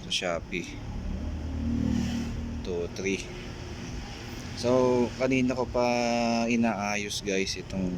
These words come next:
ano, di talaga mapatino yung idle niya, mataas ang minor. Ang solusyon ko na dito ay s-, itong nabili natin na manual I S C, ano. So, generic lang siya, hindi pa siya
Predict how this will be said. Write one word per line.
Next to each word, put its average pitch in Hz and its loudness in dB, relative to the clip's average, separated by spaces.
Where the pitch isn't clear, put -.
ano, 85 -8
di 117 2
talaga 127 0
mapatino 127 0
yung 101 -4
idle 98 0
niya, 110 -2
mataas 95 -2
ang 92 0
minor. 87 -2
Ang 113 6
solusyon 131 4
ko 127 4
na 123 6
dito 92 2
ay 92 0
s-, - -4
itong 92 0
nabili 98 2
natin 92 2
na 90 0
manual 95 2
I 82 0
S - 0
C, 82 -4
ano. 80 -2
So, 85 -4
generic 113 4
lang 117 2
siya, 123 -2
hindi 101 0
pa 107 0
siya 107 0